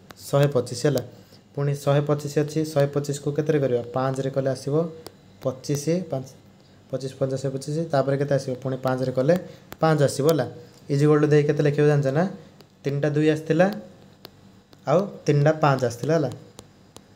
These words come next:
ହେଲା, ଇଜ୍ ଇକ୍ୱାଲ୍ ଟୁ କେତେ ହବ? ତିନିଟା ଦୁଇ ହେଲେ ଦୁଇର ପାୱାର ତିନି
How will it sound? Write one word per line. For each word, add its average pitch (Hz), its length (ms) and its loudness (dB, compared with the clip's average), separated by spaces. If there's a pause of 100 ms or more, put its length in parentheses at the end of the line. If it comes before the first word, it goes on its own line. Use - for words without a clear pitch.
(1500)
ହେଲା, 160 180 0 (440)
ଇଜ୍ 143 100 -4
ଇକ୍ୱାଲ୍ 151 160 4
ଟୁ 156 60 4
କେତେ 165 160 4
ହବ? 127 120 2
ତିନିଟା 143 280 0
ଦୁଇ 143 180 2
ହେଲେ 143 140 2
ଦୁଇର 135 260 0
ପାୱାର 143 340 0
ତିନି 143 360 0